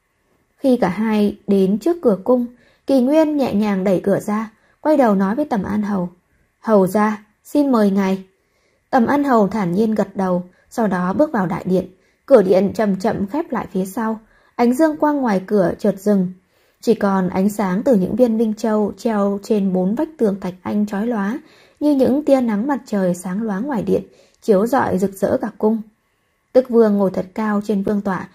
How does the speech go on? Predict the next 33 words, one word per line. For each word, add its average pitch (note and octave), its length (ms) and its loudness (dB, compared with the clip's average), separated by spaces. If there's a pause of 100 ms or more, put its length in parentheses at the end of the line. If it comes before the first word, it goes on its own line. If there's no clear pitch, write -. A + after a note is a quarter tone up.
(240)
trông D4 180 4
vô D4 120 4
cùng G#3 260 0
tao F#3+ 200 -4
nhã F#3+ 260 -4
tuấn G3+ 200 -2
giật. B3 160 -4 (420)
Phía C#4 140 4
trước E4+ 300 2
là A#3 160 0
một F#3 200 0
chiếc D#4+ 180 -6
bàn F#3+ 240 -2
rộng G3 240 -6
dài F3 380 -4
chất C#4 140 -2 (100)
đầy F#3 160 -2
tấu F3+ 180 -2
sớ, G3 340 -2 (380)
bên G3 180 -2
cạnh F#3 180 -2 (100)
là F3+ 140 -6
các A#3 200 -10
trang G3 220 -4
giấy, F#3+ 360 -2 (340)
thẻ G3+ 180 0
tre, A#3+ 320 -4 (200)
vải F3+ 180 0
lụa F#3 220 2
ngổn F3+ 260 -2
ngang. G#3 220 -2 (360)
Ánh F3+ 200 -6
mắt A3+ 120 -4